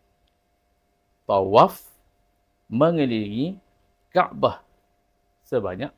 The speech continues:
tujuh kali. Yang ketiga, sa'i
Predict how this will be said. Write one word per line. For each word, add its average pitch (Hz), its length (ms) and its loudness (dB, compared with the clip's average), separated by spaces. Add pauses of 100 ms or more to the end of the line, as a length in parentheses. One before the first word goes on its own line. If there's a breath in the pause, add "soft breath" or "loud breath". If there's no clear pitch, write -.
(100)
tujuh 104 320 -10
kali. 143 320 -2 (2250)
Yang 165 460 2
ketiga, 104 400 -4 (1500)
sa'i 226 800 2